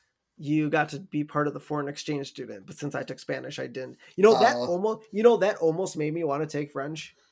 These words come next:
Speaker 1: It
Speaker 2: So you could go to
Speaker 1: almost,
Speaker 2: France?
Speaker 1: so I could go to France. It was like, it was so close, but I'm like, "You know what?" It was, it was kinda one of those things, like, when am I gonna use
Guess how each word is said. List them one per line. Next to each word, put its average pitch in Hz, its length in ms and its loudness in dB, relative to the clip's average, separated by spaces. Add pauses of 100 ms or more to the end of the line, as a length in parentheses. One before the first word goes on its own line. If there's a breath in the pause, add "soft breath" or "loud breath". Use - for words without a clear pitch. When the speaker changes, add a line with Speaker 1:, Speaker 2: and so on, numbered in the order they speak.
(920 soft breath)
Speaker 1:
It 185 160 2
Speaker 2:
So 151 100 0
you 135 120 6
could 170 120 4
go - 100 6
to - 60 -2
Speaker 1:
almost, - 80 -14
Speaker 2:
France? - 280 -16 (160)
Speaker 1:
so - 280 2
I 160 80 6
could 160 160 -4
go 165 120 6
to 160 60 2
France. 151 520 -2
It 180 220 0
was 180 260 2
like, 180 240 0
it 180 60 -2
was 175 180 -2
so 214 200 2
close, 208 300 -2
but 190 100 -4
I'm 190 80 -4
like, 202 180 -6
"You 196 60 -4
know 214 120 -4
what?" 180 380 -2 (420)
It - 80 2
was, 233 160 10
it 220 40 2
was 220 120 -2
kinda 294 180 -2
one 247 120 4
of 226 40 2
those 220 180 0
things, 247 200 -6
like, 151 180 -6 (260)
when 165 220 -4
am 214 120 -4
I 202 80 -2
gonna 180 200 -4
use 147 540 -6